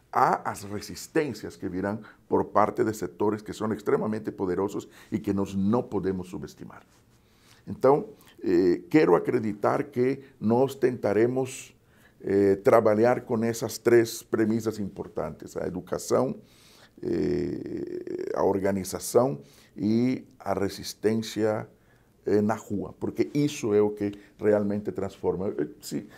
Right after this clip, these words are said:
se você me permite, eu tinha uma, quando nós dialogávamos lá em El Caguán, eh, negociações de paz, há alguns anos, né? Eu, eu lembro que os, os, os emissários do governo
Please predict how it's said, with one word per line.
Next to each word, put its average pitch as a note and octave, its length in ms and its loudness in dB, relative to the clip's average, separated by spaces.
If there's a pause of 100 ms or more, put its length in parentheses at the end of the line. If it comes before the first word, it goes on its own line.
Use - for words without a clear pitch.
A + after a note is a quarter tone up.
se - 120 -2
você C#3 180 2
me E3+ 140 0
permite, C3+ 460 4
eu A#2+ 80 4
tinha D3+ 200 -6
uma, C#3+ 160 -4 (240)
quando A2+ 240 -2
nós D#3 160 0
dialogávamos A#2 760 0
lá A#2 140 -2
em B2 100 -8
El G#2 120 -8
Caguán, G2+ 480 -6 (240)
eh, F2+ 380 -8 (400)
negociações G#2+ 600 -2
de G#2+ 100 -2
paz, G#2+ 420 -4
há F#2+ 180 -8
alguns G2+ 380 -6
anos, G#2 280 0
né? G#2 200 -4 (600)
Eu, - 200 2
eu C3+ 120 10
lembro C#3 360 4
que B2 100 -6
os, G#2 300 -8
os, G2 420 -6
os - 120 -14
emissários A2+ 640 -4
do G#2 120 -4
governo G2+ 580 -2